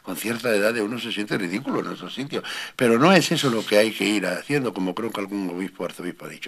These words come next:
No, yo creo que es el sentir, vamos, el sentido común le tiene que llevar a vivir con un sentido común con la gente. Con un sentido común con la gente. ¿Qué tienes tú más de héroe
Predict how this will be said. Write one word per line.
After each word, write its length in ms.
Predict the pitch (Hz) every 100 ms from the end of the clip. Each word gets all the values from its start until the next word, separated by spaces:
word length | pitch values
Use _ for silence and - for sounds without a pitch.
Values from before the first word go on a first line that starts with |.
| 87
No, 120 | - - - - -
yo 180 | 147 185
creo 200 | 208 190
que 200 | 143 160
es 220 | 165 - - _ - _ _ _ _ _ _ _ _ _ _ _ -
el 120 | - 120
sentir, 840 | 131 107 95 - 196 143 104 - _ _ _ _ _ _ _ -
vamos, 240 | - - - -
el 160 | 165 151
sentido 540 | 160 143 143 247 247
común 400 | - 113 120 147
le 100 | 104
tiene 280 | - 165 180
que 100 | 131
llevar 420 | 101 101 131 170 -
a 140 | 107
vivir 320 | 98 95 180
con 140 | 220 110
un 80 | 160
sentido 360 | 160 156 180
común 240 | 113 101 113
con 140 | 82
la 80 | 80
gente. 400 | - 262 - - _ _ _ _ _ _ _ _ _ _ _ _ _ _ _ _ _
Con 160 | - 113
un 60 | 113
sentido 340 | 147 107 127
común 220 | - 110
con 120 | -
la 80 | -
gente. 440 | - 208 226 - - - _ _ _ _ _ -
¿Qué 100 | 156
tienes 300 | 190 175 -
tú 120 | 180
más 200 | 165 165
de 160 | 151 151
héroe 300 | 185 208